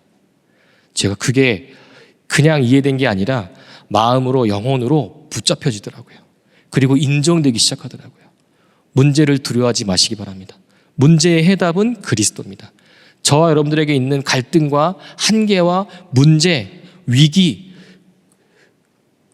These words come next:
그 해답은요, 그리스도입니다. 그 응답은 그리스도입니다. 그 정답은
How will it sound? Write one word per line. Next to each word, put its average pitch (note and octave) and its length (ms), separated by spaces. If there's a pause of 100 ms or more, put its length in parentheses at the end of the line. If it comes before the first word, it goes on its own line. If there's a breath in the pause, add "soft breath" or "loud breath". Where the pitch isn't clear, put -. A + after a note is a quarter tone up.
(340)
그 F#3+ 760
해답은요, F3 680
그리스도입니다. - 680 (320 soft breath)
그 G3+ 320
응답은 F3 640
그리스도입니다. A2+ 720 (240 soft breath)
그 G#3+ 240
정답은 G3 640